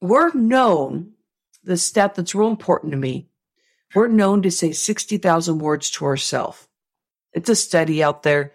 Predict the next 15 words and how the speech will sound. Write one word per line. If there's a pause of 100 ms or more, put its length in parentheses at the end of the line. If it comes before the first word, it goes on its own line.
(320)
It,
it
doesn't
matter
when
I, (100)
when
you
start
looking
at
the
next
step
here.